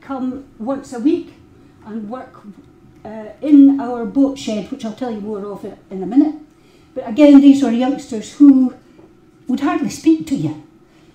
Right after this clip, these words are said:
And here they are. This is, the chap in the middle is the chairperson.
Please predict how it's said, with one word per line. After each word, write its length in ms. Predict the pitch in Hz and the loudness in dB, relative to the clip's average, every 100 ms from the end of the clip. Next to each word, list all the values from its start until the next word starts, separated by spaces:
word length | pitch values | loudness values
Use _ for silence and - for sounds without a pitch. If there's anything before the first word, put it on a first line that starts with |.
| _ - | _ -16
And 140 | 214 | -6
here 180 | 294 285 | 0 0
they 140 | 262 | 0
are. 240 | 233 214 202 | -6 -10 -8
This 180 | 269 277 | -8 -6
is, 360 | 240 - - | -10 -10 -20
the 500 | 185 190 208 - 202 - | -20 -20 -20 -20 -20 -14
chap 220 | - 320 | -10 -10
in 60 | 254 | -8
the 80 | 262 | -8
middle 260 | 269 247 | -8 -10
is 140 | 240 233 | -12 -14
the 80 | - | -14
chairperson. 800 | - 302 269 277 240 - 240 | -6 -4 -4 -10 -16 -16 -18